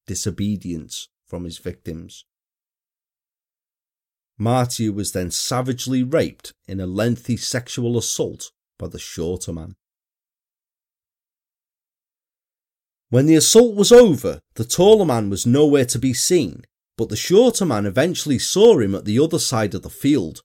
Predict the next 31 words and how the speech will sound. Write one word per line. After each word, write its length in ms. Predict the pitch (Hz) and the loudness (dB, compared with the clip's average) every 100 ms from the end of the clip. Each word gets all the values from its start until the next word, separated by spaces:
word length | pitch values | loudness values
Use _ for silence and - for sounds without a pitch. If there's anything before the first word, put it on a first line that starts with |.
| _ - | _ -4
and 140 | 113 | 0
ushered 380 | 165 - 202 143 | 0 0 -6 -4
Martia 560 | 160 214 208 - 98 - | -4 -4 -6 -6 -6 -6
around 380 | 95 120 175 | -4 -2 -2
the 80 | 185 | -6
perimeter 540 | 185 202 214 151 120 92 | -6 -4 -2 -4 -4 -4
once 380 | 110 160 147 | -2 -4 -4
again 320 | 180 175 143 98 | -8 -6 -6 -6
towards 580 | - 98 170 220 131 | -8 -2 2 2 0
him 220 | 85 - - _ - | -6 -10 -14 _ -10
and 160 | 101 | -6
then 220 | 127 139 95 | -4 -4 -4
back 480 | - 156 - - _ | -4 -6 -6 -16 _
into 260 | 117 92 110 | -10 -8 -6
Lulsworth 760 | 107 123 113 98 - 73 - - | 2 4 4 0 -8 -10 -12 -8
Wood, 260 | 101 104 - _ | -6 -6 -8 _
this 240 | 135 160 - | -2 -2 -4
time 340 | - 113 95 | -6 -4 -4
heading 420 | 87 127 120 110 | -4 -4 -2 -4
further 520 | 95 - 147 180 139 110 | -6 0 0 2 0 -4
into 280 | 90 - - | -4 -10 -14
it, 120 | - _ | -16 _
towards 460 | - 113 143 143 120 | -8 0 2 0 -2
an 120 | 113 120 | -4 0
area 480 | 147 196 170 127 | 0 0 0 0
of 240 | 104 85 90 | -2 -4 -6
it 160 | - | -6
known 380 | 113 104 110 98 | -6 -2 -2 -4
as 140 | 80 - | -8 -10
fish 360 | - 127 - | -8 -8 -8
ponds. 560 | - 85 78 - - | -10 -10 -10 -16 -18